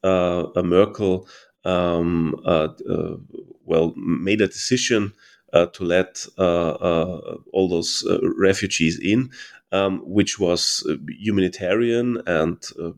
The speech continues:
in many ways admirable. The problem was that she wasn't, uh, explaining, uh, that step well enough. And, um, I think that Söder is a, a better explainer than Merkel is.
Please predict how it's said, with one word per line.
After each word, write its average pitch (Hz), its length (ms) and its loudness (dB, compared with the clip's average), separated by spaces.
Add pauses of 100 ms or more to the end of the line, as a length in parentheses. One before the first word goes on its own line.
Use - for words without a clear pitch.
in - 120 -6
many 101 200 2
ways 85 240 0
admirable. 107 680 -2 (300)
The - 80 -2
problem 120 540 0
was 107 360 0 (360)
that 98 380 0
she - 200 0
wasn't, 104 600 0 (240)
uh, 85 220 2 (180)
explaining, 101 840 -2 (180)
uh, 78 160 0
that 78 220 0
step - 380 0
well 87 180 0
enough. - 540 -4 (500)
And, 98 500 0 (160)
um, 90 420 -2 (460)
I - 180 2
think 120 480 -2 (100)
that 95 360 2 (200)
Söder 123 640 -2
is 110 160 -6
a, 98 240 0 (460)
a - 40 -4
better 131 380 2
explainer 98 800 0
than 90 180 0
Merkel 85 360 0
is. - 320 -4